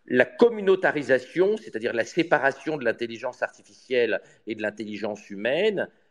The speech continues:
à l'intérieur de la, de la noosphère qui est en train de, de, d'émerger, euh, cent ans exactement après, euh, euh, les développements intellectuels de Teilhard de Chardin sur la noosphère, même si Teilhard de Chardin n'est pas l'inventeur du mot noosphère.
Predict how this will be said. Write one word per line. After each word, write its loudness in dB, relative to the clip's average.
à 0
l'intérieur 2
de 0
la, -2
de -2
la 2
noosphère 0
qui -8
est -8
en -4
train -6
de, -10
de, -10
d'émerger, -4
euh, -2
cent 0
ans 4
exactement 0
après, 0
euh, -4
euh, -4
les -4
développements -2
intellectuels -2
de -4
Teilhard 0
de -4
Chardin 0
sur -4
la 0
noosphère, -2
même 0
si -18
Teilhard 2
de -4
Chardin 0
n'est -2
pas 2
l'inventeur 2
du -14
mot -4
noosphère. -6